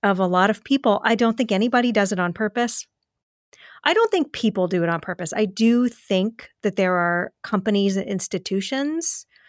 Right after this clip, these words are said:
who take advantage of this and do it on purpose, but people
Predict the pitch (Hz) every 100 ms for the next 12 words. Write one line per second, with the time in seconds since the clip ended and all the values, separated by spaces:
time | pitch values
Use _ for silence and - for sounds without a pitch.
0 | - _ - 226 220 - 220 208 196 196
1 | 208 202 214 214 190 180 190 180 180 185
2 | 214 233 - - - - 269 - 262 226
3 | 175 156 160